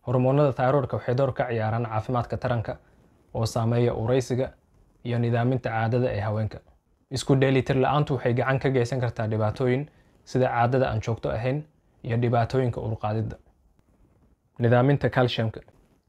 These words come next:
Qanjirka thyroid wuxuu soo saaraa hormoonka calcitonin. Waa hormoon ka caawiya habeynta shaqada qanjirka thyroid.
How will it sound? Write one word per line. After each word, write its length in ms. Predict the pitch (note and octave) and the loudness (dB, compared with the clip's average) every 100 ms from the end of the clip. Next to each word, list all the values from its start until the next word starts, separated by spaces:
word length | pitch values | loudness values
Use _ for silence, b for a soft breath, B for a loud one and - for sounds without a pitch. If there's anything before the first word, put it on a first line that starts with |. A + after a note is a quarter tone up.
| _ _ | _ _
Qanjirka 400 | C#3+ D3 D3+ - | 2 2 0 -4
thyroid 320 | A#2 B2 C#3+ B2 | 0 2 2 0
wuxuu 160 | A#2 | -2
soo 160 | A2 B2+ | -2 0
saaraa 280 | A#2+ A2 G#2+ | 0 0 0
hormoonka 480 | B2 B2 A#2+ A#2 | 0 0 -2 -4
calcitonin. 640 | A2+ - A2 A2 A#2 A2 F#2+ _ | -8 -6 -6 -4 -2 -2 -4 _
Waa 120 | A2+ A2+ | -6 2
hormoon 320 | C#3 C#3 B2 | 2 4 2
ka 100 | C#3 | 4
caawiya 320 | B2+ B2 B2 | 4 4 2
habeynta 340 | A#2 A#2+ A#2+ | 0 -2 -2
shaqada 320 | A#2 - B2 A2+ | -6 -4 -2 -2
qanjirka 440 | A#2+ A2 G#2+ G#2 | -4 -6 -6 -6
thyroid. 360 | - A2 G#2+ | -4 -2 -2